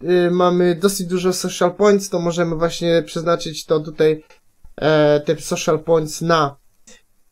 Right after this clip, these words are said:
e, na tą prasę, no i wtedy będziemy ją mogli kupić za szesnaście tysięcy euro. Nie wiem, czy,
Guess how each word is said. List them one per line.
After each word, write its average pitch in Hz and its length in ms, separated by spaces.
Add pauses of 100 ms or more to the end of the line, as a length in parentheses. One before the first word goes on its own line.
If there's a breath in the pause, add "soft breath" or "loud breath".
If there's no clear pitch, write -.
e, 147 300
na 185 140
tą 160 220
prasę, 208 800
no 330 160
i 262 100
wtedy 180 760 (120)
będziemy 165 640
ją 165 100
mogli 165 540
kupić 190 540
za 156 200
szesnaście 165 680
tysięcy 156 600
euro. 139 320 (160)
Nie 226 100
wiem, 202 220
czy, 170 520